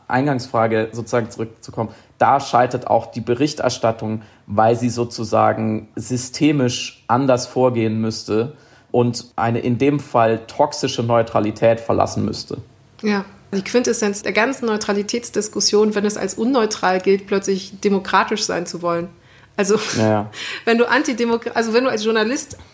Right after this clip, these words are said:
Speaker 2: journalistisch Antidemokraten kritisierst, bist du jetzt plötzlich schon irgendwie Antifa oder was? Das ist doch Quatsch. Und wenn wir aber auf diesem Neutralitäts-,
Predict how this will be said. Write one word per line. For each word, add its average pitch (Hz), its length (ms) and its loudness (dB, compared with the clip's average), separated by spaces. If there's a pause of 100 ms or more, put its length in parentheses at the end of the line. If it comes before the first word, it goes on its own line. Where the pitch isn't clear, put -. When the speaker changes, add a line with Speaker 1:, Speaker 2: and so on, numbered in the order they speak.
Speaker 2:
journalistisch 233 840 0
Antidemokraten 208 880 -2
kritisierst, 208 580 -4
bist 220 160 -2
du 208 60 4
jetzt 208 320 0
plötzlich 208 340 -2
schon 202 260 2
irgendwie 202 260 -2
Antifa 208 560 -2
oder - 180 -6
was? 180 180 -10
Das 190 160 -6
ist - 100 -8
doch 202 140 -2
Quatsch. 226 320 -2 (800)
Und 226 380 4
wenn 220 140 2
wir 226 100 4
aber 214 200 4
auf 214 140 2
diesem 214 600 -2
Neutralitäts-, 214 920 0